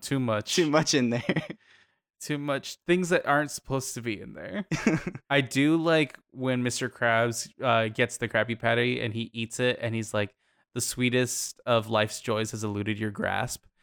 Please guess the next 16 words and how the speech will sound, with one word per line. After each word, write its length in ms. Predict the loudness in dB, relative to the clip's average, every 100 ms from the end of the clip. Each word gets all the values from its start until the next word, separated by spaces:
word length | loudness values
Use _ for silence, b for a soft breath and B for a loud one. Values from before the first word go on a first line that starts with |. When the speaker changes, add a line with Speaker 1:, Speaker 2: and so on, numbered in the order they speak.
| _ _
Speaker 1:
which 160 | -6 -2
is 120 | 0
such 320 | 2 2 4
a 60 | 0
villain 520 | 0 0 0 2 -2
thing 260 | -4 -4 -2
to 60 | -4
say, 360 | -2 0 2
but 160 | 0 2
Speaker 2:
Yeah. 100 | 2
Speaker 1:
it's 80 | 0
also 640 | -6 -8 -4 -2 -2 -4 _ _ _ -14
such 280 | 0 2 2
a 100 | 0
solid, 720 | 0 0 4 4 4 2 0 -4
like, 200 | -4